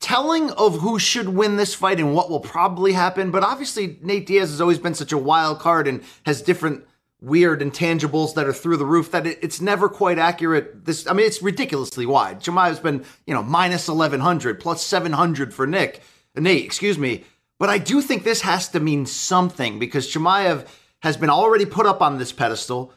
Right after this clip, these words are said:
He's saying all the right things to show you, "I'm ready and willing to be that guy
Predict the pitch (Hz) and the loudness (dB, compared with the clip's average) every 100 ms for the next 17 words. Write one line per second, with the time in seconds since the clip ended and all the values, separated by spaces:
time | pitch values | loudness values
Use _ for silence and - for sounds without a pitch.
0 | _ _ 151 - 254 285 247 208 214 208 | _ _ -4 0 2 4 4 4 2 2
1 | 214 185 175 - 208 202 175 151 139 135 | 0 0 0 4 4 6 4 4 0 0
2 | 175 202 190 165 180 165 151 117 135 170 | 0 2 0 2 0 0 -2 -4 -4 0
3 | 165 127 151 151 156 | 0 2 4 4 2